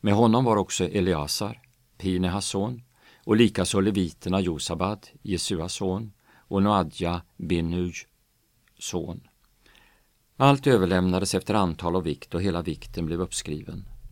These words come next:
De landsflyktiga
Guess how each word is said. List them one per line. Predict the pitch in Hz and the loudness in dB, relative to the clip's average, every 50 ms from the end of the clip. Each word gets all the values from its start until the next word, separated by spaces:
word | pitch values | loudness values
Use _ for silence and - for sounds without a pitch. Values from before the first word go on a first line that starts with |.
| - - - - - - - - - - - - - - - - - - - - - - - - - - - | -20 -20 -20 -20 -20 -20 -20 -20 -20 -20 -20 -20 -20 -20 -20 -20 -20 -20 -20 -20 -20 -20 -20 -20 -16 -4 0
De | 110 101 | 2 4
landsflyktiga | 107 120 117 107 95 - - - 110 120 117 - - - 117 110 110 107 - | 6 6 6 4 2 0 -2 0 0 0 0 -2 -8 -6 -2 -2 -2 -4 -6